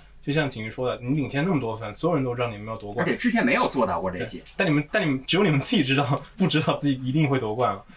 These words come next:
Speaker 2: 嗯。
Speaker 1: 然后就是，但是你到明年之后，我觉得有，有了这些，有了冠军基础之后，你那个心魔破了，明年开始你就要习惯我自己是第一梯队，我要重新去有这种骄傲。你有了这层骄傲之后，你反而踢比赛里能放轻松一点。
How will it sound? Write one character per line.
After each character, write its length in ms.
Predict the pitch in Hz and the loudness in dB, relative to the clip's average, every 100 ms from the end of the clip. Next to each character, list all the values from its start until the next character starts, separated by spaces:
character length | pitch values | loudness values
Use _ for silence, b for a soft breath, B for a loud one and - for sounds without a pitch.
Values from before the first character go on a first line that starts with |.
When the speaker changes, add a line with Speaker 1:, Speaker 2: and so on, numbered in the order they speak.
| - | -8
Speaker 2:
嗯。 140 | 113 | -2
Speaker 1:
然 120 | 135 | 0
后 140 | 180 190 | 2 2
就 80 | 208 | 2
是， 260 | 196 135 - | 0 -2 -2
但 120 | 208 | 0
是 60 | 202 | 2
你 180 | 135 113 | 0 0
到 160 | 175 | 2
明 160 | 143 147 | 2 2
年 160 | 180 180 | 0 -2
之 100 | 185 | -2
后， 200 | 175 120 | 0 0
我 60 | |
觉 80 | 117 | 0
得 40 | 165 | 0
有， 200 | 117 123 | 0 -4
有 140 | 113 | -8
了 100 | 107 | -8
这 120 | - | -6
些， 280 | 165 180 170 165 | -4 -4 -4 -6
有 120 | 113 | -8
了 60 | |
冠 180 | 110 180 | -4 -2
军 100 | 170 | -2
基 140 | 165 185 | -4 -4
础 140 | 135 | -6
之 80 | 117 | -4
后， 220 | 139 - B B | -6 -6 B B
你 180 | 123 123 | -12 -6
那 80 | 165 | -4
个 60 | 165 | -4
心 220 | - 196 | -2 -2
魔 120 | 143 123 | -2 -4
破 300 | - 220 - | -2 -2 -2
了， 160 | - - b b - | -6 -14 b b -4
明 100 | 160 | -2
年 140 | 196 | 0
开 120 | 196 | 0
始 140 | 190 131 | -2 -4
你 80 | |
就 100 | 113 | -4
要 60 | 147 | -2
习 220 | 147 123 | -2 -2
惯 140 | 139 160 | 0 0
我 120 | - | -2
自 100 | 127 | -6
己 80 | 117 | -10
是 100 | 117 | -10
第 240 | 127 127 | -6 -4
一 60 | 127 | -4
梯 200 | - 113 | -6 -10
队， 140 | 110 | -10
我 180 | 107 110 | -6 -2
要 100 | 143 | -2
重 200 | - 123 | -4 -6
新 140 | 151 | -4
去 160 | 175 165 | -2 -4
有 100 | 107 | -4
这 120 | - 139 | -6 -8
种 140 | 110 b b - | -8 b b -4
骄 180 | 143 | 2
傲。 260 | 139 143 - B - | 4 4 0 B -4
你 120 | 208 | 0
有 160 | 165 | 2
了 60 | 113 | 2
这 160 | - 160 | 0 0
层 200 | 131 151 | 0 -2
骄 140 | 175 | 0
傲 140 | 180 | 2
之 60 | 139 | 2
后， 60 | 143 | 0
你 100 | 170 | -2
反 180 | - | -4
而 80 | 104 | -8
踢 180 | 110 170 | -8 -8
比 60 | 117 | -6
赛 120 | 123 | -8
里 80 | 107 | -10
能 160 | 110 | -14
放 180 | - 135 | -10 -10
轻 180 | 131 143 | -8 -6
松 220 | 151 160 | -4 -4
一 40 | |
点。 140 | 131 | -6